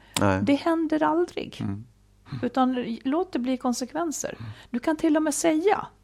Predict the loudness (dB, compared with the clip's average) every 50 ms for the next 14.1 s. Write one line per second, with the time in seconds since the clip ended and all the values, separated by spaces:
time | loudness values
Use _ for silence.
0 | _ _ -2 0 2 2 4 4 4 4 4 2 2 2 0 0 2 0 0 0
1 | 0 -2 -2 -4 -4 -4 -4 -6 -6 -12 -20 -20 -20 -20 -10 0 2 2 2 2
2 | 2 2 4 4 4 2 2 2 0 -2 -2 -2 0 0 0 0 2 2 2 4
3 | 4 4 4 4 4 4 2 2 0 0 2 2 2 2 4 2 2 2 2 2
4 | 2 2 2 2 0 -4 -8 -20 -14 -8 -8 -2 2 2 4 6 6 4 4 4
5 | 2 2 2 2 2 2 2 2 2 2 2 2 2 2 2 2 0 2 4 4
6 | 4 4 2 -2 -8 -20 -20 -20 -20 -14 _ -2 0 0 0 -2 -4 -8 -14 -20
7 | -20 _ _ _ _ _ _ _ _ _ -4 -4 -4 0 6 6 8 8 8 6
8 | 4 4 4 0 -2 -2 -2 -6 -2 -2 0 2 2 2 0 -2 -2 -2 0 0
9 | 2 2 2 0 -2 -4 -4 -2 -2 2 2 4 2 2 0 0 0 2 2 2
10 | 2 0 2 2 2 4 4 4 2 2 2 4 4 4 4 2 0 -2 0 2
11 | 4 4 6 8 8 8 8 6 6 6 6 6 8 10 10 12 12 10 8 6
12 | 6 4 4 4 2 -4 -2 4 6 6 8 8 6 6 8 6 6 6 6 4
13 | 2 2 0 -2 -2 0 0 0 0 0 2 4 4 2 4 4 2 4 8 6
14 | 6